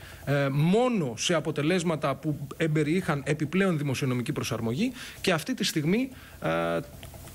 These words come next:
το μοναδικό εργαλείο αντιπολίτευσης το οποίο έχει στα χέρια της είναι η διαστρέβλωση της πραγματικότητας. Ε, διότι θέλω να επιμείνω πάρα πολύ σε αυτό.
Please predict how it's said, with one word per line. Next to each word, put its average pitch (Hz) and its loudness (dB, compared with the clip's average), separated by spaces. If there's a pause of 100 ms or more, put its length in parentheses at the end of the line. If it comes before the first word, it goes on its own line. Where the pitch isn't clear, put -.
το 185 2
μοναδικό 175 2
εργαλείο 160 2
αντιπολίτευσης 143 0
το 135 2
οποίο 135 2
έχει 151 0
στα - -2
χέρια 202 0
της 202 -2
είναι 202 4
η 196 4
διαστρέβλωση 175 0
της - -6
πραγματικότητας. 135 -2 (420)
Ε, 139 2
διότι 190 0 (180)
θέλω 190 2
να 185 4
επιμείνω 175 2
πάρα 170 2
πολύ 110 -10
σε - -6
αυτό. - -10